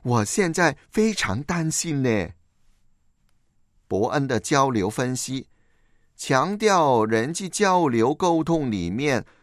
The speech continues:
所谓的交易，那就是交流中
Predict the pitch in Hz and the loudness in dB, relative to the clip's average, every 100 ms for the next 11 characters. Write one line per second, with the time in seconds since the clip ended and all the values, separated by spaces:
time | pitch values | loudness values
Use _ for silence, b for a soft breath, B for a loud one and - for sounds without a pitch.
0 | b - 117 92 82 117 175 143 117 92 | b -4 -2 0 -2 -2 -2 -2 0 -2
1 | 73 - _ - 202 170 156 151 147 143 | -2 -8 _ -4 0 2 0 -6 -6 -6
2 | - _ _ _ _ _ _ _ 135 120 | -6 _ _ _ _ _ _ _ -2 0
3 | 135 117 - 117 90 _ _ _ - 185 | -2 -4 -2 -2 -4 _ _ _ -4 0
4 | 175 170 151 95 104 117 147 143 | 2 2 0 0 0 2 0 0